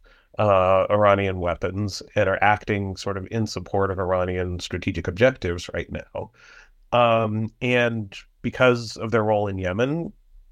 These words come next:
where Saudi Arabia and the U A E are also involved on the other side, like, they're hostile. And I think that Saudi Arabia and the, and the U A E,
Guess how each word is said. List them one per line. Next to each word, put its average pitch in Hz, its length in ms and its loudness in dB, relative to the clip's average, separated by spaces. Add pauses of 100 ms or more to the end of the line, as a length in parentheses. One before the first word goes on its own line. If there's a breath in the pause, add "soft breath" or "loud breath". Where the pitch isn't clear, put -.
(180)
where 101 340 2
Saudi 104 320 2
Arabia 104 560 0
and 95 280 -6
the 104 140 -2
U 101 140 0
A 101 40 2
E 104 300 2
are 98 120 2
also 98 440 0 (200)
involved 104 460 2
on 98 80 2
the 101 100 0
other 101 160 -2
side, 104 500 2 (520 soft breath)
like, 113 200 -6
they're 120 720 2 (640)
hostile. - 640 -2
And 104 540 -2
I 104 120 -4
think 110 320 -4
that - 180 -10
Saudi 113 240 2
Arabia 107 420 0
and 98 120 0
the, 98 120 -2
and 107 140 -4
the 107 80 0
U 104 160 0
A 98 40 2
E, 101 420 -2